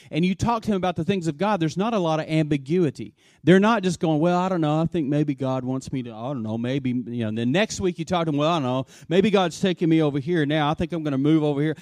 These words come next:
I think I'm gonna do this. I think I'm gonna do that." And I mean, my Lord, that's, that's, that's ambiguity. That's, that's being out of focus. One who has a relationship with Jesus and walking with him, they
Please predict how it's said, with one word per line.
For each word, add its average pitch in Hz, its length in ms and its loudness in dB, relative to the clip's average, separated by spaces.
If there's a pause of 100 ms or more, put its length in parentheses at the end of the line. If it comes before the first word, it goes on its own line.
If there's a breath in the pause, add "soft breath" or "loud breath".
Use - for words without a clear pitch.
(120)
I 156 120 -2
think 190 160 2
I'm 175 60 2
gonna 165 120 6
do 156 160 4
this. 170 220 4
I 160 100 0
think 170 180 -2
I'm 170 80 0
gonna 151 140 0
do 139 180 0
that." 175 300 0
And 143 80 0
I - 20 0
mean, 139 200 0 (240 soft breath)
my 175 160 0
Lord, 147 420 4 (260 soft breath)
that's, 202 460 -2
that's, 185 560 0
that's 185 300 -4
ambiguity. 175 720 2
That's, 185 320 -2 (140)
that's 202 200 0
being 180 280 4
out 180 200 2
of 147 100 0
focus. 214 800 2 (320 soft breath)
One 202 280 6
who 196 260 4 (180 loud breath)
has 175 340 0 (160)
a 160 100 2
relationship 165 800 0
with 131 160 -2
Jesus 165 480 -4
and 135 160 -6
walking 185 400 0
with 160 100 -2
him, 160 180 -4 (240 loud breath)
they 208 460 2